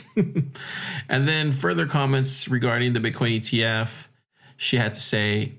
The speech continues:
"Get good regulatory advice. There are a lot of landmines out there. We live in a society that has a lot of old securities laws. You could have the best intentions in the world, and you could trip on something that you didn't mean to trip on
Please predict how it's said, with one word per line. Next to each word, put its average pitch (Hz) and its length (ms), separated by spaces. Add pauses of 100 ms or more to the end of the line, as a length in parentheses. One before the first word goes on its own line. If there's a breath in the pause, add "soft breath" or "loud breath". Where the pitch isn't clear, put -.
(220)
"Get - 340
good 143 340
regulatory 120 540
advice. 104 680 (120)
There 113 220
are 113 80
a 113 60
lot 117 360
of 135 120
landmines 117 600
out - 200
there. - 400 (100)
We 127 140
live 135 240
in 147 80
a 151 40
society 127 520
that 117 120
has 123 160
a 131 60
lot 117 340
of 120 140
old 123 220
securities 123 560
laws. - 420 (540 soft breath)
You 139 100
could 135 140
have 127 200
the 117 80
best 131 360
intentions 127 520
in 117 80
the 117 80
world, 123 420 (440 loud breath)
and - 160
you 123 60
could 127 160
trip 120 240
on 120 120
something 131 300
that - 180
you - 60
didn't - 320
mean - 180
to - 120
trip - 300
on - 280